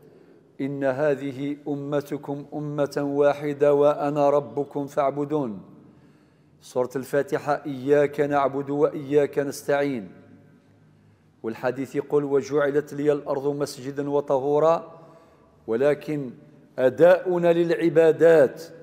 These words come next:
في المساجد لتحصيل الأجر، لتحقيق أجر الجماعة،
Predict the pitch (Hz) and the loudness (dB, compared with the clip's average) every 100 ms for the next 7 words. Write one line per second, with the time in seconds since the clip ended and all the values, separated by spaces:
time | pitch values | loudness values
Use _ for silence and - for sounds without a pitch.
0 | - - _ - 151 151 143 - 156 143 | -20 -20 _ -4 -4 0 0 4 4 4
1 | 147 190 - - - - - - _ - | 2 -2 -4 -18 -20 -20 -20 -20 _ -2
2 | 151 151 160 - - 180 165 156 - 170 | -2 2 0 0 0 2 2 0 2 2
3 | 175 165 139 104 - - - - - _ | 4 4 4 -2 -10 -20 -20 -20 -20 _
4 | - 139 139 156 - - 165 156 160 165 | -6 -6 0 -2 -2 -4 -2 -2 -4 -6
5 | 160 165 - - - - _ - 185 143 | -6 -10 -18 -20 -20 -20 _ 2 2 4
6 | 143 120 - 151 147 135 139 147 180 180 | 0 0 -4 -2 -2 -2 0 2 2 2
7 | 190 247 | 2 -2